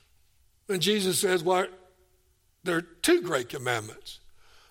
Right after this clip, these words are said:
Love God with all your heart, soul, mind, and strength. And the second is likened to the first, love your neighbor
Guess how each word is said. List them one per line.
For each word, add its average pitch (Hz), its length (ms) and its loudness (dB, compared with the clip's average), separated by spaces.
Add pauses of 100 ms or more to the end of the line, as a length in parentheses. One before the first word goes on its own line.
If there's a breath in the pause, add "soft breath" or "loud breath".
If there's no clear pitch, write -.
(160 soft breath)
Love 185 280 4
God 214 340 8
with 196 120 2
all 208 200 6
your 190 140 2
heart, 220 360 4
soul, 220 440 6
mind, 220 560 4
and 151 160 -6
strength. 233 600 0 (680 soft breath)
And 185 140 0
the 190 80 2
second 233 380 4
is 196 140 0
likened 208 300 4
to 202 40 2
the 190 100 0
first, 220 420 2 (380 loud breath)
love 196 400 2
your 226 180 2
neighbor 170 560 2